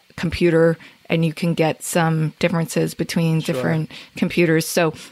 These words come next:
Speaker 1: take it with a grain of salt. They have said that a plus minus fifteen point score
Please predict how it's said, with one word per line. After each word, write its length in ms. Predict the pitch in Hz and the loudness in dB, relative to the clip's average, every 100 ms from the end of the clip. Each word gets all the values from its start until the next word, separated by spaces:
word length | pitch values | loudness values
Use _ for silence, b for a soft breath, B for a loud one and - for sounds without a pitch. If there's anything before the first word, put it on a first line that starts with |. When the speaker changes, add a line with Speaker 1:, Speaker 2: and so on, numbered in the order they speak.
| _ | _
Speaker 1:
take 220 | 254 254 | -2 0
it 40 | 240 | 2
with 140 | 214 | 2
a 60 | 202 | 2
grain 260 | 190 185 | 2 2
of 80 | 180 | 0
salt. 300 | - 170 170 | 2 2 2
They 120 | 165 | 0
have 240 | 170 180 170 | 2 0 0
said 260 | 175 160 | 0 0
that 160 | 156 151 | 0 -2
a 40 | |
plus 340 | - 175 165 - | -2 -2 -2 -2
minus 360 | 160 160 156 | -2 0 -2
fifteen 600 | - 170 - - 160 156 B B B - | -6 -8 -6 -4 -2 -2 B B B -14
point 400 | - 175 160 151 _ _ | -2 0 0 -2 _ _
score 600 | - - - 165 165 156 | -10 -8 -2 0 2 0